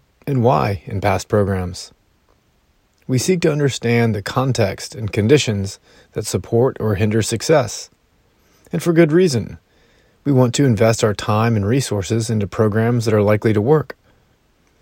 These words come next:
What better way to do this than to study the past? We analyze past performance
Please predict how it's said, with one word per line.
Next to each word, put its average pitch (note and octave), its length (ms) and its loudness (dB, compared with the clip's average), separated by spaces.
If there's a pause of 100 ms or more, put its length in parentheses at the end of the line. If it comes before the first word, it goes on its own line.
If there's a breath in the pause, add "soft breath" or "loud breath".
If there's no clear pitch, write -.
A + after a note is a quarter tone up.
(360)
What B2 200 0
better C3+ 240 6
way G#2+ 180 4
to A2 120 -4
do G#2+ 160 2
this C3 380 -2
than G#2 180 -4
to G#2 100 -2
study G#2 240 2
the G#2+ 120 2
past? C3+ 500 -2 (1200)
We D3 120 -2
analyze A#2+ 540 2
past - 360 -2
performance A2+ 800 -2